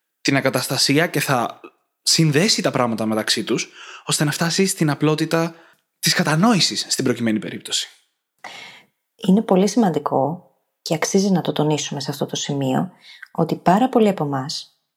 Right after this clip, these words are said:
Speaker 2: φτάνοντας σε εκείνο το χάος, κολλάμε, μένουμε εκεί. Γιατί
Speaker 1: Ναι, ναι.
Speaker 2: δεν μας έχουν πει ποτέ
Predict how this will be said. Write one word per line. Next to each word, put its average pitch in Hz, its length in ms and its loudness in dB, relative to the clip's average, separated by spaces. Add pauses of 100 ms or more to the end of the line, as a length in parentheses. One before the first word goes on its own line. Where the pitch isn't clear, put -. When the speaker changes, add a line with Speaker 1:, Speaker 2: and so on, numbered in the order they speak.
Speaker 2:
φτάνοντας 226 540 2
σε - 80 -2
εκείνο 196 200 0
το - 100 -4
χάος, - 760 -2 (200)
κολλάμε, 151 480 2 (240)
μένουμε 170 300 2
εκεί. 160 300 -2 (680)
Γιατί 185 360 2
Speaker 1:
Ναι, 208 160 0
ναι. 85 200 -8
Speaker 2:
δεν 175 200 2
μας 220 120 2
έχουν 226 300 2
πει 214 120 4
ποτέ 180 460 0